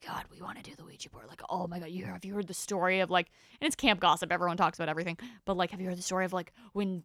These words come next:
Daniel and, like, Hannah and Sarah did the Ouija board on the docks and, like, they spoke to Uncle Lou, who,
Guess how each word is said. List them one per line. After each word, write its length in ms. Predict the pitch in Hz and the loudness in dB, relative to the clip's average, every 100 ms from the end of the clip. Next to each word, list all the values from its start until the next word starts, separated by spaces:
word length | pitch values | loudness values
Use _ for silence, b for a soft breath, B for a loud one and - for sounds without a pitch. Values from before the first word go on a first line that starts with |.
| _ | _
Daniel 680 | - 180 175 190 190 196 196 | 0 0 2 4 8 8 8
and, 160 | 185 175 | 4 2
like, 260 | 151 160 | 2 0
Hannah 540 | - 185 180 180 185 165 | -2 -2 0 2 4 2
and 120 | 170 | 2
Sarah 480 | - 196 170 170 180 | 0 2 4 6 6
did 160 | 180 175 | 4 0
the 80 | |
Ouija 380 | 170 175 170 196 | -2 0 -2 -4
board 220 | 175 185 | -2 0
on 100 | 185 | 0
the 60 | 180 | -2
docks 520 | - 170 170 190 - | 0 0 0 -4 -6
and, 100 | 190 | -4
like, 180 | 175 165 B B B | -4 -6 B B B
they 100 | 202 | 0
spoke 360 | - 208 185 | 2 2 2
to 120 | - - | 0 -2
Uncle 360 | 202 185 185 175 | 0 2 2 4
Lou, 380 | 175 175 202 | 4 4 4
who, 340 | 196 180 165 | 2 0 0